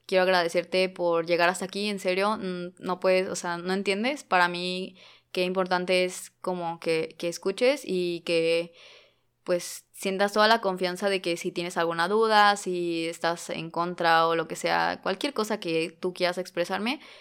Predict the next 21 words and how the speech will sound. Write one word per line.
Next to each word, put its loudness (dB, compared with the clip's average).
puedes 2
mandarme -2
un -6
mensajito -4
por 2
Instagram. -2
Eh, -2
si -4
pudiera 4
recomendarle 0
dos 0
libros, 0
pues, 0
ustedes, -2
este, -2
decidirán 0
si -6
les 0
gusta -6
o -6
no. -4